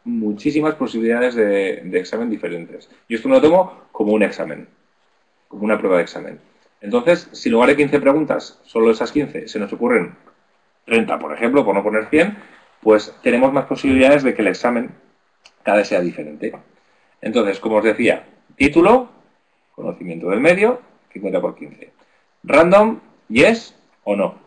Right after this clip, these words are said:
lo que, lo que queráis. Dentro del código nos aparece esto repetido varias veces. Este trozo de código corresponde a cada una de las preguntas. Question, ¿quién descubrió América?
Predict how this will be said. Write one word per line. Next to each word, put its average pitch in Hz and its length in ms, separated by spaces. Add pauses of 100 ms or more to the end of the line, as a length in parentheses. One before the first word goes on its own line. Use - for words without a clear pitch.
(340)
lo 131 180
que, 82 500
lo 87 180
que 80 120
queráis. 82 460 (880)
Dentro 165 300
del 190 140
código 214 520 (640)
nos 120 200
aparece 131 580 (260)
esto 175 580
repetido 120 480
varias 110 320
veces. 90 480 (440)
Este 147 240
trozo 160 220
de 143 80
código 170 460
corresponde 139 440
a 127 40
cada 117 160
una 117 140
de 110 60
las 104 160
preguntas. - 720 (1120)
Question, 175 520 (720)
¿quién 120 140
descubrió 104 360
América? 220 500